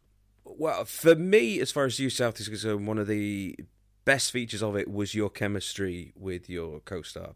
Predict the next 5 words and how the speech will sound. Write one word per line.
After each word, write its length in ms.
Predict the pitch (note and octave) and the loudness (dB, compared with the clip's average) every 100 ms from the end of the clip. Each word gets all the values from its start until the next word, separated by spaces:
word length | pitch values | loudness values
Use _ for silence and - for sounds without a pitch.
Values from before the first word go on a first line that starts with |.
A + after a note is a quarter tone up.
| - | -12
Paul 180 | F#2 D#2+ | -10 -8
Gross, 400 | D2+ C2+ - - _ _ _ _ _ _ | -10 -10 -14 -16 _ _ _ _ _ _
because 360 | G#2+ G2 G#2 F#2 | -6 -4 -4 -4
it's 120 | D#2 | -4
really, 600 | G#2 B2 C#3 C3+ B2+ B2 | -2 -2 0 -2 -2 -6